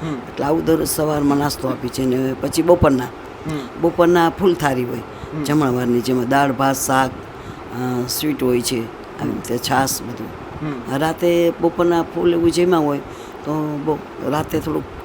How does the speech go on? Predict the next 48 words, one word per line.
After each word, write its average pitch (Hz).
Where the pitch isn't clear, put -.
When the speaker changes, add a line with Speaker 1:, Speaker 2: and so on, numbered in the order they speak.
Speaker 2:
હલકો 151
નાસ્તો 120
આપી, 113
બટેટા 123
પૌવા 120
છે 110
એવું. 113
Speaker 1:
હમ. 139
ક્યારેય 165
તમને 156
આમ 165
ગુસ્સો 151
ના 151
આવે, 143
કારણ 131
કે 131
આટલી 127
ઉંમર 131
છે 131
અને 127
આટલા 123
બધા 131
બાળકો, 131
અત્યારે 143
પોતાના 170
બાળકો 156
હોય 151
છે 151
તેમને 147
સાચવવા 139
પણ 131
અઘરા 123
છે, 123
તો 127
કેટલું 160
અઘરું 139
છે 123
આ 113
વસ્તુ? 110
Speaker 2:
<laughs> -
ગુસ્સો 214
આવે 175
એવું 208
નથી 233
કે 156
નથી 160
આવતો. 135
Speaker 1:
હા. 117